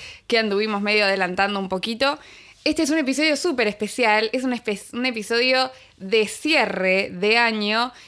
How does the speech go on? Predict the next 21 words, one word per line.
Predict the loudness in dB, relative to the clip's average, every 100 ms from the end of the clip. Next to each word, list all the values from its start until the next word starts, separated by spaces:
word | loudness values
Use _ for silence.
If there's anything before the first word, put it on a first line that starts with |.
| -6
en | 0 2
el | 2 2 0
que, | 2 4 4 2 2
eh, | 2 0
también, | 0 0 4 4 2 0 -4 -12
si | -6 -2 -2
nos | -2
están | -2 0 2
viendo | 2 2 2
por | 2
ahí | 4
en | 2
nuestro | -2 0 0
Instagram, | 0 0 -2 -2
estamos | -4 -4 -4
todos | -2 -2 0
de | 0
gala, | 2 2 0
nos | -2 -6
pusimos | -8 -6 -8
todos | -4 -2 -4 -8